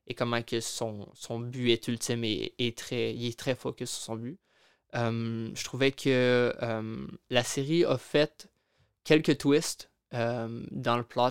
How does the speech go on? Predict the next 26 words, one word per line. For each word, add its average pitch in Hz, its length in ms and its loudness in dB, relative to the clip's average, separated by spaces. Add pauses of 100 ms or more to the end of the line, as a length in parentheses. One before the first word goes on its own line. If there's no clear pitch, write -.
(140)
que 120 260 -4
je - 80 -10
trouvais 123 280 0
vraiment 123 280 2
intéressant, 123 580 -4 (400)
où 131 60 -12
ce - 80 -10
qu'ils 123 220 -2
ont 117 100 0
essayé 123 300 -2
de 117 160 0
faire, 117 420 -2
euh, - 180 -4 (760)
justement 127 320 2
des 131 120 4
surprises 131 760 -2
et 120 260 0
dans 117 160 2
le, 117 180 0
justement 131 480 -2 (120)
à 123 100 2
cause 143 220 0
de 139 80 4
leur 120 260 2
structure, - 840 -4 (480)
euh, 113 400 0